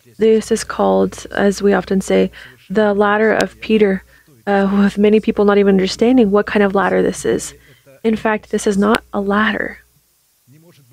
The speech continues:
A ladder can't be water in a cup, because these properties are united in one.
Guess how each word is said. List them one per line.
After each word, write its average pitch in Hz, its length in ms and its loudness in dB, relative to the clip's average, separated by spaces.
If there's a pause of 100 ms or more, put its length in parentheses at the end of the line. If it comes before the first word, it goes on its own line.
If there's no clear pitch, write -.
(760)
A 226 60 -2
ladder 262 520 0 (1500)
can't 214 520 -2
be 220 340 2 (180)
water 202 360 0
in 190 80 0
a 190 80 -4
cup, - 340 -6 (2250)
because 226 400 0
these 226 240 4
properties 196 800 -2 (1800)
are 202 200 0
united 214 720 4
in 208 200 2
one. 196 380 2